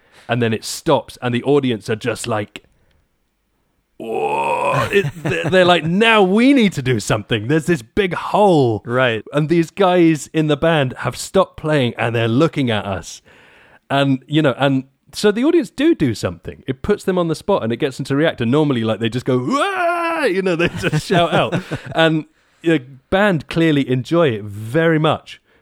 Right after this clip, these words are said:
Speaker 1: because it's like this interplay with the audience. And then in comes this thing, and it cooks again, you know, really low down, quiet, and then "Dick-a-dip-a-blah." And then again, it's on the audience. And then the second time it comes along, they're like, "Okay, okay, we know this game now, and we're gonna,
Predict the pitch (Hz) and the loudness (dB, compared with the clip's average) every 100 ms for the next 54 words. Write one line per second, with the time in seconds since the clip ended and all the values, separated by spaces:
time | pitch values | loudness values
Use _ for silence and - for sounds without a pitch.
0 | _ 135 147 131 139 - 127 127 113 107 | _ -4 -2 -2 -4 -4 -2 0 -2 -4
1 | 110 - - - 151 160 131 120 107 110 | -6 -8 -14 -2 -2 -2 -2 0 0 0
2 | 120 123 107 120 131 139 127 143 131 120 | 2 0 -2 -4 -2 -2 -2 0 0 0
3 | 127 117 123 110 - 123 113 107 104 95 | -2 -4 -4 -6 -4 -2 -2 -4 -8 -10
4 | - - 127 - 117 120 113 107 101 92 | -8 -6 -6 -6 -8 -4 -2 -2 -4 -8
5 | _ _ _ _ - 117 107 101 - 107 | _ _ _ _ -4 -2 0 -4 -8 -10
6 | 110 110 110 104 110 110 107 98 98 - | -8 -6 -6 -4 -2 -2 -2 -4 -4 -6
7 | 110 107 104 104 101 95 - _ _ 170 | -4 -4 -4 -6 -8 -10 -16 _ _ -8
8 | 139 110 101 127 - - _ 247 - - | -8 -10 -14 -16 -10 -10 _ -10 -8 -12
9 | _ _ _ _ _ - 151 151 139 139 | _ _ _ _ _ -4 0 0 0 0
10 | 139 123 139 131 139 127 - 123 123 104 | 0 0 0 2 0 -2 -2 0 0 -2
11 | 175 170 165 151 131 113 117 110 104 110 | -2 -4 -2 -2 -2 -2 -4 -2 -2 -2
12 | 113 113 147 151 156 151 120 135 123 113 | -2 -2 -2 -2 0 0 -2 -2 -2 0
13 | 127 175 135 - - 98 87 85 85 82 | 0 0 0 -4 -6 -8 -8 -10 -10 -8
14 | 87 98 110 120 110 104 | -6 -4 -4 -2 -2 -4